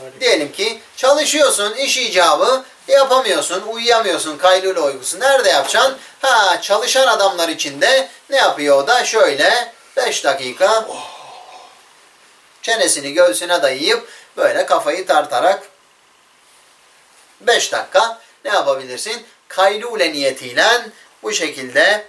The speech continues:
yaparsa bir insan inşallah kaylule sevabı almış olur. Efendimiz'e uymak, sünnete uymak maksadıyla yapılırsa. Kaylulenin en münasibi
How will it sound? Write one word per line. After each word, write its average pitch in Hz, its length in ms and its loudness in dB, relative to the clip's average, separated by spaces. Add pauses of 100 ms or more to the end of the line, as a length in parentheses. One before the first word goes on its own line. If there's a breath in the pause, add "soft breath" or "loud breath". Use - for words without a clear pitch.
(160)
yaparsa 160 580 -2
bir 135 60 -14
insan 160 500 -2 (360 soft breath)
inşallah 185 840 0
kaylule 170 500 0
sevabı 123 420 0
almış 165 460 0
olur. 127 200 -4
Efendimiz'e 165 600 0
uymak, 147 420 -6
sünnete 143 380 -2
uymak 156 380 0
maksadıyla 131 720 -2 (320 loud breath)
yapılırsa. 185 720 0 (240 loud breath)
Kaylulenin 240 680 0
en 262 300 0
münasibi 202 1000 -2